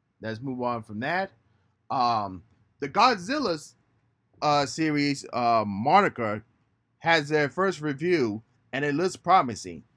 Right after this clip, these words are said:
So, looking from Rotten Tomatoes,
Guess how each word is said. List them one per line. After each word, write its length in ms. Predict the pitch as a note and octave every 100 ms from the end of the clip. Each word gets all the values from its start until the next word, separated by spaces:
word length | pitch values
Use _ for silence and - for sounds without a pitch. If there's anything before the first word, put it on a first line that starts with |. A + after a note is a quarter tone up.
| _ -
So, 500 | - C#3+ C3 B2 A#2
looking 460 | A2 F3 F3 E3+ D3+
from 840 | - C3+ C3 B2 A#2+ A2+ G2 G2 - _ _ _
Rotten 320 | A2+ C3+ C3
Tomatoes, 720 | A2+ A#2+ D#3+ C3+ G#2+ F#2+ F2+